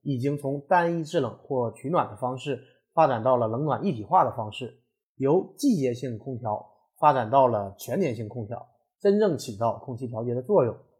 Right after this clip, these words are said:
空调系统可以根据驾驶员的实际需要和要求，将冷风或者热风输送到驾驶室内，满足空气调节的需要。首先我们来说一下汽车空调配气系统的基本构造，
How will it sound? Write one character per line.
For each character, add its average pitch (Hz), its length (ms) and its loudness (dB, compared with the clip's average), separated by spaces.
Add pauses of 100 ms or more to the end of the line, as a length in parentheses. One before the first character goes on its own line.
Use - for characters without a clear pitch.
(280)
空 - 180 0
调 226 160 8
系 214 140 2
统 135 160 0
可 160 120 -2
以 143 120 0
根 160 180 -2
据 151 100 -4
驾 156 200 -2
驶 123 120 -12
员 110 120 -8
的 131 80 -6
实 123 180 -10
际 147 160 -8
需 185 360 -8
要 190 180 8
和 123 180 -4
要 180 320 8
求， 120 320 -2 (300)
将 190 240 6
冷 123 240 2
风 165 240 -2
或 160 180 0
者 120 80 -2
热 165 320 4
风 143 220 -2 (260)
输 202 240 -2
送 196 220 -2
到 113 420 2
驾 139 140 -2
驶 107 80 -10
室 175 140 -8
内， 190 220 -2 (280)
满 117 260 -2
足 135 140 -4
空 165 200 -6
气 143 280 -4
调 113 240 -6
节 113 160 -6
的 107 200 -6
需 - 140 -10
要。 196 180 8 (640)
首 131 80 -6
先 196 160 6
我 226 60 6
们 160 80 2
来 139 100 4
说 165 160 0
一 151 100 0
下 135 560 2
汽 202 200 -4
车 180 160 4
空 202 260 -2
调 139 180 0
配 175 280 0
气 139 240 -6
系 127 160 -8
统 113 160 -10
的 101 100 -10
基 147 160 -8
本 110 100 -8
构 135 160 -6
造， 123 280 -4